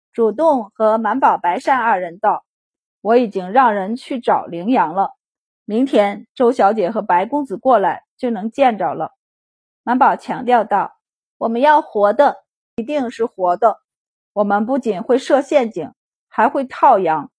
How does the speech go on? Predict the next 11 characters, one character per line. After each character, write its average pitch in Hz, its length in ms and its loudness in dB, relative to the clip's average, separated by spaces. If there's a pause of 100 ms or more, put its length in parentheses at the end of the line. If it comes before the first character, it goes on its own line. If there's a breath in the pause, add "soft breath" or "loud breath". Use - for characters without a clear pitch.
(300)
不 214 120 -2
会 311 160 0
弄 277 220 0
死 170 220 -10
的。 175 260 -2 (640)
就 311 140 -2
算 285 360 2
是 247 140 -8
套 302 240 2
不 190 120 -6
着， 185 400 0